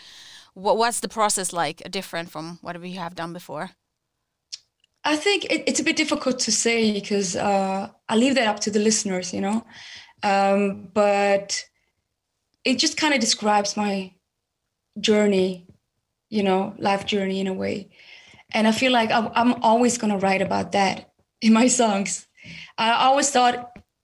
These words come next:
Speaker 2: I'm gonna write a lot of love songs 'cause that's, that comes easy. But then when you think about it, there's only, like, one or two <laughs> on the record, which is a love song. But, uh,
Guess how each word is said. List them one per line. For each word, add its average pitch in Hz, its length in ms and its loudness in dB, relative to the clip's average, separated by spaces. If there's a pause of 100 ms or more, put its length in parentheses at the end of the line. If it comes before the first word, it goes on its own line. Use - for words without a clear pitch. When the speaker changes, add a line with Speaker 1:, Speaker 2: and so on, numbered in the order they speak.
Speaker 2:
I'm 240 120 2
gonna 240 180 6
write 214 200 2
a 220 60 2
lot 202 220 4
of 202 80 -2
love 190 260 0
songs 214 440 2
'cause - 240 -10
that's, - 240 -4 (600)
that 220 100 -4
comes 214 200 4
easy. 220 480 2 (720)
But 226 140 0
then 233 160 2
when 226 100 6
you 220 60 4
think 233 220 0
about 208 280 2
it, 208 320 -2 (640)
there's 208 240 0
only, 202 240 2
like, 190 240 -2
one 208 200 2
or 196 100 -2
two 190 460 -4 (560)
<laughs> 247 100 0
on 370 80 4
the 269 100 4
record, 226 340 0
which 226 200 2
is 214 120 2
a - 40 6
love 202 220 2
song. 185 420 -4
But, 202 240 0
uh, 196 400 0